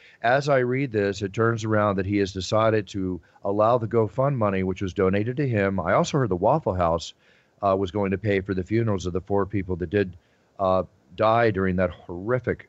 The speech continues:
shooting that took place. But he has now said that he is donating his GoFundMe to make sure that all their funerals are paid for. How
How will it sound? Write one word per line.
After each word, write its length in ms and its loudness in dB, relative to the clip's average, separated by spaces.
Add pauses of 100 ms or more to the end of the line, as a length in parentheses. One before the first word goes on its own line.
shooting 360 -2
that 120 -2
took 260 -8
place. 380 0 (380)
But 260 2
he 200 2
has 200 4
now 360 2
said 300 2
that 80 -2
he 120 0
is 140 -2
donating 460 2
his 140 -2
GoFundMe 680 0
to 80 -6
make 160 -4
sure 180 0
that 100 -6
all 240 2
their 140 0
funerals 420 -6
are 60 -6
paid 320 -4
for. 280 -8 (400)
How 440 2